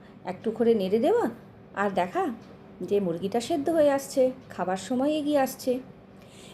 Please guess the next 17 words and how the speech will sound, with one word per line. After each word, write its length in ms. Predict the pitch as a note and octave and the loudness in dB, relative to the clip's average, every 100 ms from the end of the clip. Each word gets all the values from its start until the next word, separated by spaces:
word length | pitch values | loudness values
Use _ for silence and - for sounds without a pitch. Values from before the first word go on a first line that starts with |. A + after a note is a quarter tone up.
| - | -8
কি 160 | C5 C#5+ | -4 0
অসাধারণ 640 | A3+ A3+ E4 F4 G4 G4 | 0 2 2 4 4 2
খেতে 360 | F4+ A#3 A#3 F4+ | 2 0 2 0
সেই 200 | - B3 | 2 0
মাংসের 400 | F#3 F#3 F#3 E3+ - | 2 -2 -2 -4 -2
ঝোল। 180 | E3 - - - - - | -4 -4 -10 -20 -20 -4
তার 140 | C4+ | -2
সঙ্গে 440 | C4+ - C4+ B3+ A#3+ | 0 2 4 4 2
সন্ধ্যের 480 | B3 A#3 A#3 C4 | 2 2 4 4
আলো, 380 | A#3+ F#3+ B3 G3 - - - | 4 4 4 4 0 -14 -18
সবাই 340 | - A3+ A#3 | -2 2 2
মিলে 260 | A#3 A#3 A#3 | 2 4 4
গল্প 300 | G#3+ F3+ A#3+ | 4 2 0
করতে 380 | A#3 A#3+ - A#3+ | -2 -2 2 2
মাংসের 440 | G#3 F#3+ F#3+ A3+ | 2 -4 -2 -4
ঝোল 200 | A3 G#3 | 0 0
খাচ্ছি, 500 | A3 C4+ C4+ D4+ G#3 | 0 -4 -4 0 0